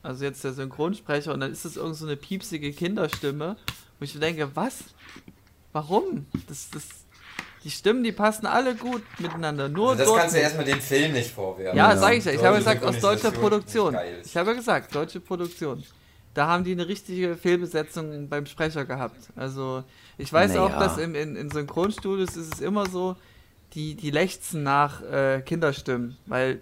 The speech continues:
Speaker 1: irgendwann kommt der Stimmbruch und so. Und meistens ist das so, dass dann, äh, entweder reiche oder, oder, äh, Sprecher selber, die Kinder von den Sprechern dann eben diese Rollen bekommen.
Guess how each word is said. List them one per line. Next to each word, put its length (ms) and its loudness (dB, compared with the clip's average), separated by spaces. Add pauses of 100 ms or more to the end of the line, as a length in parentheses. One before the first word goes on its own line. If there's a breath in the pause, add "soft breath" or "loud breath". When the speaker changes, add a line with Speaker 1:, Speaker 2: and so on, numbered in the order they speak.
(120)
Speaker 1:
irgendwann 420 -2
kommt 220 -4
der 80 0
Stimmbruch 440 -2
und 160 -6
so. 220 -2 (300 loud breath)
Und 100 -6
meistens 380 -2
ist 160 -8
das 180 -4
so, 140 0
dass 240 -4
dann, 380 -2 (520 soft breath)
äh, 680 0
entweder 360 0
reiche 560 4
oder, 320 -2
oder, 460 0 (320 soft breath)
äh, 240 -4
Sprecher 480 2
selber, 400 4
die 140 -8
Kinder 520 0
von 200 -4
den 120 -2
Sprechern 540 -2
dann 180 0
eben 260 -4
diese 220 -8
Rollen 300 2
bekommen. 480 -4